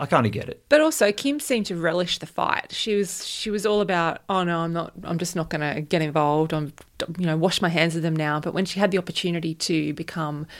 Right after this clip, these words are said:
Speaker 2: forewoman and treasurer, she says it was, you know, "I only put my hand up because no one else was." But I think she really did it so she could have control and potentially,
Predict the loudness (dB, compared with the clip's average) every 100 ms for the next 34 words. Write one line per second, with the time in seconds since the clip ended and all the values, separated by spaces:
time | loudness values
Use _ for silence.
0 | -20 -18 4 6 6 6 2 2 0 0
1 | -2 -4 -4 -4 2 4 4 2 2 0
2 | -2 -4 2 2 2 0 0 0 -2 -8
3 | -12 -18 -18 -20 -20 -6 -2 2 4 2
4 | 2 -2 0 0 0 -2 -4 -2 -2 0
5 | 0 2 0 -2 -4 -4 0 0 0 -2
6 | -4 -4 -14 -20 -20 -20 _ -4 0 2
7 | 4 2 2 2 0 -4 -6 -6 -8 -6
8 | -2 -2 -4 -12 -6 -2 0 0 -2 -8
9 | -8 -8 -6 -4 -2 -2